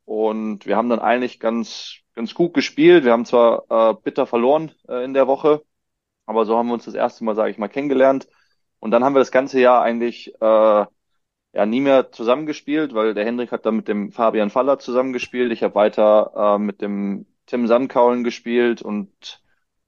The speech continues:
haben uns dann, ja, ich hab mich dann so langsam in die, in, in die Challenger Tour so hochgearbeitet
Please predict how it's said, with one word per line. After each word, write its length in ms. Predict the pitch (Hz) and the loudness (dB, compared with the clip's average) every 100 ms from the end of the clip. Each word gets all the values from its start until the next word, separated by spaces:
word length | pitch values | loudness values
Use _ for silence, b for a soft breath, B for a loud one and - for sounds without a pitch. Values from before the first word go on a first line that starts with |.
| _ | _
haben 100 | 110 | -2
uns 160 | 110 - | -2 2
dann, 360 | 113 113 110 - - | 2 4 2 -2 0
ja, 160 | 107 | 2
ich 120 | 113 - | 2 0
hab 60 | |
mich 120 | 120 | -4
dann 160 | 113 117 | -2 0
so 60 | 110 | 2
langsam 440 | 117 135 131 123 | 2 2 0 0
in 80 | 110 | -6
die, 80 | 107 | -10
in, 260 | 110 107 - _ | -10 -12 -14 _
in 100 | 113 | -8
die 180 | 107 101 | -8 -6
Challenger 400 | - 139 143 127 | 0 0 2 0
Tour 460 | - 135 127 123 - | 2 2 4 4 0
so 240 | 107 107 | -4 -2
hochgearbeitet 1080 | 123 151 135 123 127 127 123 131 123 - | -2 -2 0 0 0 0 -2 -6 -10 -12